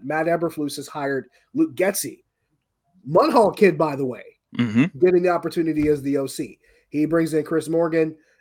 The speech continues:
Speaker 1: Um, Luke Getsy kinda comes to that same kinda lineage. If you're looking through,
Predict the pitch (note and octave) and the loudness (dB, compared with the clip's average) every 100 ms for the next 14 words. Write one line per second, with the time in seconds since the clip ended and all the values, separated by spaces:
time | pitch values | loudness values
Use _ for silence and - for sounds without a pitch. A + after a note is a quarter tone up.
0 | - C#3+ C3+ C3 F3 E3 F3+ F#3 F#3+ - | -12 -8 -8 -4 -2 0 0 0 -6 -6
1 | F3 F3+ G3 F#3+ F#3+ F3 D#3 F#3+ F#3 F#3 | -6 -4 -2 -2 0 -2 -2 -4 -4 -2
2 | G3+ F#3 F3+ F#3 F3+ F3+ F3 D3+ C#3+ D#3 | -4 -2 -2 -2 0 0 -2 -4 -8 -6
3 | E3 E3+ D#3+ E3 E3+ E3 | -4 -6 -8 -4 -2 -2